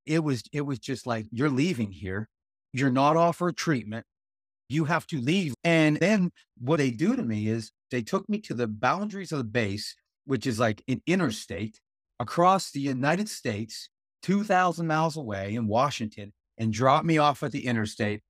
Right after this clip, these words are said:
And I had to walk to an airport twenty miles away, hitchhike, then walk. And it was that, "I don't even know I'm an addict. I'm having to go home as a nineteen, twenty-year-old at the time. My addiction is progressing."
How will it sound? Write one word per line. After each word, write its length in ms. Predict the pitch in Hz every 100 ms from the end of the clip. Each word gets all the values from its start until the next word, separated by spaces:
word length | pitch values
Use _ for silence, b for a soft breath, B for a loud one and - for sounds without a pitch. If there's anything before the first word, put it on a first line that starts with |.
| _
And 120 | - 120
I 120 | 123
had 220 | 131 113
to 160 | - 120
walk 400 | 101 131 165 -
to 200 | - 151
an 60 |
airport 520 | 131 147 123 - 117 -
twenty 340 | - 135 135
miles 320 | 123 123 117
away, 360 | 113 110 87 90 _ _
hitchhike, 520 | 196 233 - 110 107 - b _
then 260 | 131 113 110
walk. 460 | 123 92 - _ _ _ _ _ _ _
And 500 | 139 139 131 131 135 -
it 180 | 151
was 260 | 151 147 110
that, 300 | 139 147 139 _ _ _ _
"I 100 | 123
don't 160 | 135 175
even 220 | 190 180
know 180 | 170 175
I'm 100 | 175
an 120 | 170
addict. 420 | 160 113 110 107 _ _ _ -
I'm 140 | 117
having 400 | 110 139 147 160
to 160 | - 135
go 300 | 113 139 139
home 560 | - 190 160 113 110 107
as 140 | 120 113
a 60 |
nineteen, 440 | 113 127 160 - 156
twenty-year-old 640 | 170 165 113 104 98 101
at 100 | 98
the 160 | - 92
time. 280 | 98 101 110
My 260 | 139 135 127
addiction 640 | 123 113 160 - 160 156
is 400 | 131 131 127 110
progressing." 920 | - 139 120 120 143 127 - 110 139